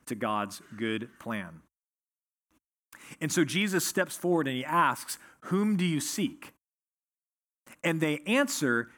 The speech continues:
"Jesus of Nazareth," but what they mean is a dangerous revolutionary.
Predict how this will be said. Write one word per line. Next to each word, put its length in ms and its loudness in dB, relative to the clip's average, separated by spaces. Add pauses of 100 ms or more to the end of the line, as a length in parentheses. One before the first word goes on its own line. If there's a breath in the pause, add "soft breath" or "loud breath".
(100)
"Jesus 640 0
of 200 0
Nazareth," 800 -2 (880 loud breath)
but 200 -2
what 260 -4
they 160 -2
mean 840 0
is 640 -2 (500)
a 100 0
dangerous 960 0 (180)
revolutionary. 760 -2